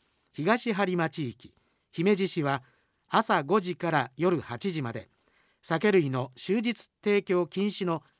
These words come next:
営業をお願いします。それ以外の地域では、朝五時から夜九時まで、酒類の提供は夜八時までの営業をお願いします。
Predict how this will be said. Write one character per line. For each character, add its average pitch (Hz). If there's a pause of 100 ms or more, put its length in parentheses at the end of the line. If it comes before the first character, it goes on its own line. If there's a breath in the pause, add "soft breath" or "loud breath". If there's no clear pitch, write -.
営 170
業 165
を 180
お 127
願 113
い 98
し -
ま 98
す。 - (1080)
そ 190
れ 220
以 226
外 247
の 185
地 175
域 151
で 160
は、 139 (420 soft breath)
朝 196
五 170
時 151
か 143
ら 147
夜 156
九 165
時 143
ま 110
で、 87 (640)
酒 165
類 170
の 131
提 139
供 127
は 131 (340 soft breath)
夜 185
八 156
時 220
ま 214
で 220
の 165
営 160
業 147
を 170
お 123
願 110
い 95
し -
ま 95
す。 -